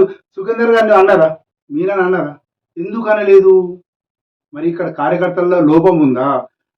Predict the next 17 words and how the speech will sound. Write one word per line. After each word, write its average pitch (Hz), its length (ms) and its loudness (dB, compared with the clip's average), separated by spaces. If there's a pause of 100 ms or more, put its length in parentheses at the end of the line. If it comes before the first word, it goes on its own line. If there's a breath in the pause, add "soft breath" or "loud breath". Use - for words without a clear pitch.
నాయకత్వంలో 180 640 -4
లోపం 160 400 2
ఉందా, 139 440 -2 (300)
లేకపోతే 175 300 -6
ఇంకెక్కడ 190 440 0
లోపం 147 400 2
ఉంది? 120 260 -12 (1120)
లోపం, 170 380 -4
లోపం 165 320 -2
అనేది 196 160 2
ఎక్కడ 196 200 2
జరిగింది 143 500 2 (640)
అనేది 214 220 -8
అయితే 226 140 -4
ప్రశ్న 185 340 -6
వస్తారా 220 340 -2
రాదా? 185 300 0